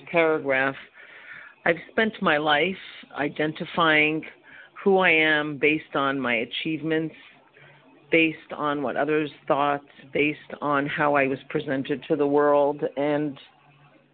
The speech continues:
um, you know, there was so much fear to find out who I really am and find out,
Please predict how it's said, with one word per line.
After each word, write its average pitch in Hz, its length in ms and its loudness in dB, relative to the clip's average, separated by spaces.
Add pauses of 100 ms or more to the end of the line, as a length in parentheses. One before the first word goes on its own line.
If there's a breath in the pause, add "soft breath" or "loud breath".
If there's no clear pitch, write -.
(300)
um, 147 720 2
you 185 140 0
know, 202 320 2 (720 soft breath)
there 180 100 4
was 175 220 2
so 190 100 4
much 185 200 -6 (180)
fear 180 220 -2
to 160 100 -4 (100)
find 165 240 0
out 147 200 2
who 151 180 -2
I 143 60 4
really 139 400 0
am 131 360 -4 (200)
and 139 180 -6
find 151 240 0
out, 143 240 2